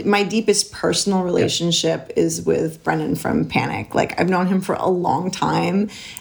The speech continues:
Speaker 1: and my God, he is brilliant. Like, he's just such a cool dude. I love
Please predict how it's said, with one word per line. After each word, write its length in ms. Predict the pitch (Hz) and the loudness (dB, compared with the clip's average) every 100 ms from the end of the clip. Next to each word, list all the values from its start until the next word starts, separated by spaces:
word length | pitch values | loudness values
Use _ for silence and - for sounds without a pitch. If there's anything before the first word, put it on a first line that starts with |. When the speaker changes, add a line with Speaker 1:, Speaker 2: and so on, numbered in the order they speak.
| - | -2
Speaker 1:
and 480 | 175 175 175 - - - - _ - | 2 2 0 -2 -2 -6 -16 _ 2
my 400 | 175 196 190 190 - | 4 4 2 -2 -4
God, 300 | - 185 - | 0 2 2
he 140 | - - | 0 -2
is 120 | - | -2
brilliant. 640 | - - 76 - 104 - - | -4 -2 -2 -2 -2 -2 0
Like, 220 | 156 165 | 0 0
he's 300 | - 185 185 | -2 -4 0
just 440 | 202 196 - - - | 2 2 2 0 0
such 260 | 190 190 | 0 0
a 40 | 214 | -4
cool 300 | - 208 196 | 2 2 2
dude. 500 | 165 180 175 175 170 - | 0 0 2 0 0 0
I 80 | - | 2
love 540 | 175 185 202 196 - | 2 2 0 -6 -12